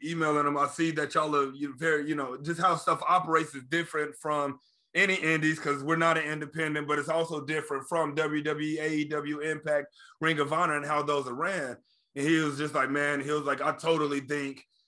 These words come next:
that with, you know, what you've been through and what you've done and where you try to go, you would be a great fit for this company."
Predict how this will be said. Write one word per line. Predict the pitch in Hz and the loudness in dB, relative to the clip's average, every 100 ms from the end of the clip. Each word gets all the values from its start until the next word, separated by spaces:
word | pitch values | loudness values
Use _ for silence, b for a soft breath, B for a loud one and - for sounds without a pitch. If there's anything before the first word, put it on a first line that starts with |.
| _ | _
that | 143 143 143 139 | 0 4 4 2
with, | 147 139 135 | 4 6 4
you | 151 | 2
know, | 143 | 2
what | 135 165 165 | 6 4 4
you've | 170 147 | -4 -6
been | 160 156 151 | -4 -2 -2
through | 151 151 147 | -2 -2 0
and | 135 139 | -2 0
what | 160 165 165 | 2 2 0
you've | 147 | -4
done | 143 156 151 151 147 | 2 4 4 0 -2
and | 135 127 _ _ | -6 -10 _ _
where | 147 156 | -2 0
you | 165 | 0
try | 156 165 131 | 2 2 2
to | |
go, | 131 151 165 143 | 2 4 4 2
you | 143 | 2
would | 170 147 | 0 0
be | 156 | 0
a | 135 | -2
great | 131 151 143 | 2 0 0
fit | - 151 147 | -6 -8 -4
for | 147 | -2
this | 139 131 | -2 -2
company." | 175 208 156 117 | -2 -2 -2 -10